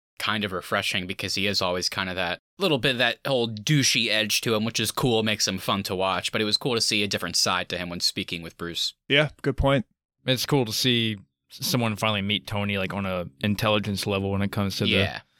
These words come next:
Speaker 3: the, the engineering and scientific stuff. And I like that line whenever, uh, they're all kinda, like, going around the table, and then Bruce kinda chimes in, and then Tony's like, "Finally, someone who speaks English around here." <laughs> I like that. That was funny.
Speaker 2: <laughs> I also like, too, that Tony is, uh, like,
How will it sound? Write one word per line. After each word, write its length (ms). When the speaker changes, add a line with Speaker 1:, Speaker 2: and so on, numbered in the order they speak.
Speaker 3:
the, 100
the 20
engineering 580
and 100
scientific 480
stuff. 440
And 120
I 100
like 180
that 160
line 320
whenever, 420
uh, 300
they're 160
all 120
kinda, 200
like, 160
going 220
around 120
the 60
table, 480
and 120
then 140
Bruce 260
kinda 200
chimes 360
in, 380
and 100
then 220
Tony's 340
like, 300
"Finally, 440
someone 280
who 80
speaks 340
English 380
around 300
here." 240
<laughs> 240
I 400
like 140
that. 280
That 60
was 140
funny. 320
Speaker 2:
<laughs> 80
I 100
also 200
like, 160
too, 200
that 180
Tony 320
is, 180
uh, 300
like, 300